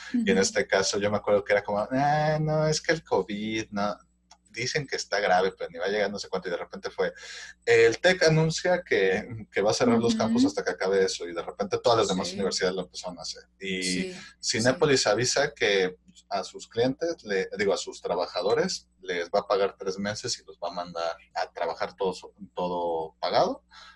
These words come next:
Speaker 1: y que no van a abrir hasta, hasta nuevo aviso. Y entonces de repente fue como,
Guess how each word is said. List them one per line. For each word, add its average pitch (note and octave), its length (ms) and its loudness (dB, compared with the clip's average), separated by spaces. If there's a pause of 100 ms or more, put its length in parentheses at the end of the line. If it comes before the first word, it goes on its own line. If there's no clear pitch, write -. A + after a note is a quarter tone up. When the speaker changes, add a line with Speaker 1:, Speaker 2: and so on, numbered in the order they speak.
(160)
Speaker 1:
y G#2+ 140 -8
que F#2+ 120 -4
no F#2+ 100 0
van G#2+ 140 4
a G2 60 4
abrir F2+ 280 2
hasta, D#2+ 640 -6
hasta F2+ 320 -8
nuevo G2+ 200 0
aviso. F#2+ 380 0
Y E2+ 80 -10
entonces G#2+ 340 2
de A2 60 2
repente A#2 240 -2
fue - 120 -6
como, F#2+ 200 -8